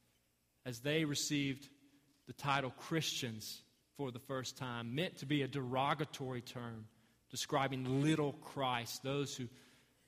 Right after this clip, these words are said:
who lived in such a way and who talked in such a way as to, to try to imitate the love of Jesus Christ.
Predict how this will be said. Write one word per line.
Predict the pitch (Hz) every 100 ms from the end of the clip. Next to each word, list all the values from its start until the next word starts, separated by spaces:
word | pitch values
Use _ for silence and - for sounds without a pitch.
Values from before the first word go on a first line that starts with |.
| _ _ _ -
who |
lived | 139 131 151 156 143
in | 135
such | - 135 -
a |
way | 123 127 123
and | 120
who |
talked | 123 - 156 156 147
in | 123
such | 135 -
a |
way | 120 123 123
as | 123 -
to, | 123 - - _ _ _ _ _ _ _
to | 131
try | - 156
to | 143
imitate | 175 170 156 - 143 139
the | 123
love | 123 135 139 127
of | 107
Jesus | 127 117 110
Christ. | - 127 123 113 -